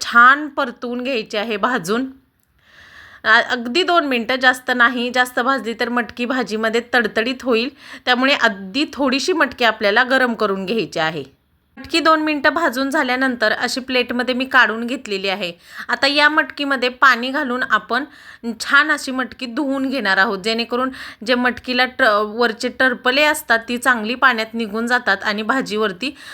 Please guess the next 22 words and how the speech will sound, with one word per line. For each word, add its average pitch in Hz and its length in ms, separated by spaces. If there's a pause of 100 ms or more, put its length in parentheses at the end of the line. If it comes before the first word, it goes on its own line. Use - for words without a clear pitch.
(240)
तरंगत 330 400
नाहीत 226 300
ती. 160 220
अशा - 720
पद्धतीने 277 520
मी 330 120
पाणी 277 360
घालून 240 340
घेतलेलं 226 340
आहे. 190 160
मटकीच्या 196 500
वरती 247 300
पाणी 208 320
यायला 175 240
पाहिजे 175 300
इतकं 240 260
पाणी 196 300
घालायचं 165 380
आहे. 156 120 (400)
परत 320 200 (100)
त्याच 311 300
कढईमध्ये 262 680